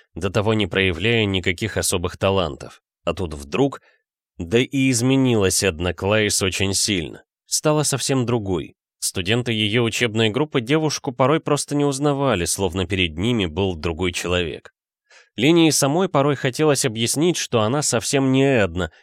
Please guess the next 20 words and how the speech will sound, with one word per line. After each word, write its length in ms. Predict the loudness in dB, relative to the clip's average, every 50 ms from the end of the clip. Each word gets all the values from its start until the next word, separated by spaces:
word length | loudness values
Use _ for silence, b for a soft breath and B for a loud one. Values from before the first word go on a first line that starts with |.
| b b b
особенно 540 | -4 -2 -2 0 0 0 0 0 0 -2 -2
когда 360 | -2 -2 -2 -2 0 -2 -2
к 60 | -2
ней 160 | 0 0 0
обращались 600 | 0 2 2 0 0 0 0 -2 0 0 0 -2 -2
бывшие 400 | -4 -4 -2 -2 0 0 0 0
друзья 640 | 0 0 0 0 0 -2 -4 -4 -2 -2 0 0
и 120 | 0 -2 -2
подруги 640 | -2 -2 -2 -2 -2 -2 -2 -2 -4 -4 -6 -8 _ -4
той, 320 | -2 0 0 0 -2 -4 b b b b b b -8
но 120 | -4 -2 0
наставник 540 | 0 0 0 0 0 2 2 2 0 0
строго-настрого 920 | 0 -2 2 4 4 4 4 4 2 2 2 0 0 0 0 0 2 0
запретил 540 | 0 0 0 0 0 0 0 0 0 0 2
даже 260 | 2 2 2 4 4
упоминать 600 | 2 2 2 2 2 2 2 2 2 2 0 0 -2
о 60 | -4
своем 440 | -2 -2 -2 0 0 0 0 0 0 -2
иномерном 600 | 0 0 2 2 2 2 0 0 0 -2 -2 0
происхождении. 920 | 0 0 0 -2 -2 -2 -4 -4 -4 -2 -2 -4 -4 -4 -6 -12 -16